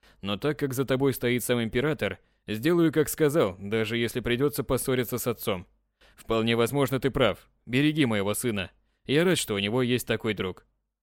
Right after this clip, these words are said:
Он протянул мне руку. Я пожал ее. «С Ростиславом поговорите?» Я кивнул на проходную. «Не стоит, сам все объясни. Подписанный документ, о котором ты говорил, на чье имя выслать?»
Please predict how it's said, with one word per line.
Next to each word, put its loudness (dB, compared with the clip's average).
Он -4
протянул -2
мне 0
руку. -2
Я -2
пожал 0
ее. -2
«С -10
Ростиславом 0
поговорите?» -2
Я 2
кивнул -2
на 0
проходную. -2
«Не 2
стоит, 2
сам 2
все 0
объясни. -2
Подписанный 0
документ, 2
о 0
котором 0
ты 0
говорил, 2
на -2
чье 2
имя 0
выслать?» -4